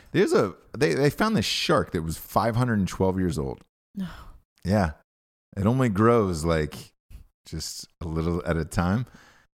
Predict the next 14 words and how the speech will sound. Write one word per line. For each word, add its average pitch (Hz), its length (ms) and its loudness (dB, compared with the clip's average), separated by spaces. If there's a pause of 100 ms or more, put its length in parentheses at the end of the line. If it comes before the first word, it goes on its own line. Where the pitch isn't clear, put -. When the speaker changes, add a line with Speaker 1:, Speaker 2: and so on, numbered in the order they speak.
(140)
Speaker 1:
And 98 140 6
if 123 100 2
you 175 100 0
pull 233 220 4
up 240 140 2
this 170 140 2
Speaker 2:
That's 185 100 0
Speaker 1:
picture, 160 320 4
Speaker 2:
not - 120 -4
true. - 360 -10 (240)
Speaker 1:
it, 95 200 -2
it, 98 200 0
it 107 120 6
is. - 320 0